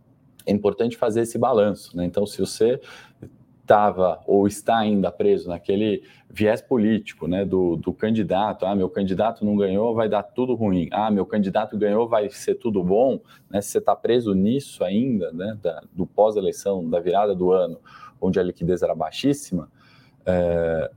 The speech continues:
o jogo tá mudando, né? E o jogo tá, é,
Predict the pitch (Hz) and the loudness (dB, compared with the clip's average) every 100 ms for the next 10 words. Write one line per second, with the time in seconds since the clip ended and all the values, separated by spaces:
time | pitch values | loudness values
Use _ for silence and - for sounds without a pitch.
0 | _ _ _ - 110 104 104 104 117 123 | _ _ _ -2 0 4 2 0 -2 0
1 | 107 101 82 - 87 85 85 92 92 104 | 2 2 -2 -10 -6 -4 -2 0 0 0
2 | 104 - - 101 104 - - - - 95 | -2 -4 0 0 0 -12 -20 -20 -4 0
3 | 92 92 92 90 | 2 4 4 4